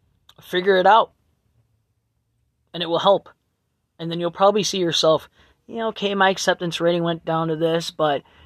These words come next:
hey, look, I made an extra fifty to a hundred bucks this, you know, this week." Okay. That's what we want. We wanna make all money. We wanna make good money. We're doing it good. Um,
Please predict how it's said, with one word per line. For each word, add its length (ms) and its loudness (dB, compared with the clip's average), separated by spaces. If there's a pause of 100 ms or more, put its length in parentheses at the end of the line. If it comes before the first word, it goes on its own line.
(120)
hey, 180 0
look, 280 2
I 60 -2
made 180 2
an 80 0
extra 260 0
fifty 320 0
to 140 8
a 60 6
hundred 220 4
bucks 300 2
this, 380 -8
you 100 -2
know, 160 0
this 240 -6
week." 300 -8 (580)
Okay. 400 -4 (760)
That's 200 -8
what 80 0
we 80 0
want. 300 0
We 100 -4
wanna 220 2
make 320 -2 (180)
all 180 6
money. 320 0
We 140 -18
wanna 200 -6
make 180 -2
good 160 0
money. 280 -2 (1400)
We're 140 -14
doing 260 -2
it 100 -6
good. 240 -4 (1400)
Um, 520 2